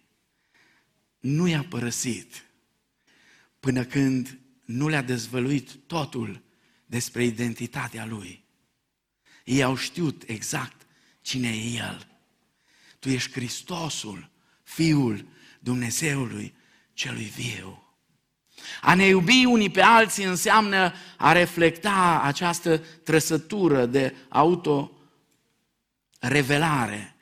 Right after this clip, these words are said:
a sinelui nostru. Poate că unul dintre cele mai mari lucruri pe care le putem face unii pentru alții,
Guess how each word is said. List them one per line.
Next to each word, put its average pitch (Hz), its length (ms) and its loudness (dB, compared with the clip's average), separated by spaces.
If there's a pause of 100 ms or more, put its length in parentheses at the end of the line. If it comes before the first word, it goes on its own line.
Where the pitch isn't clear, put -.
(160)
a 120 180 -6
sinelui 117 540 -4
nostru. 101 720 -8 (1400)
Poate 143 240 0
că 143 80 -6
unul 180 220 0
dintre 143 320 -4
cele 196 220 -4
mai 185 140 -2
mari 160 280 -4
lucruri 123 500 -4 (1040)
pe 123 100 -8
care 123 180 -2
le 127 100 0
putem 139 340 -2
face 131 580 -4 (140)
unii 135 260 2
pentru 120 340 -6
alții, 113 580 -6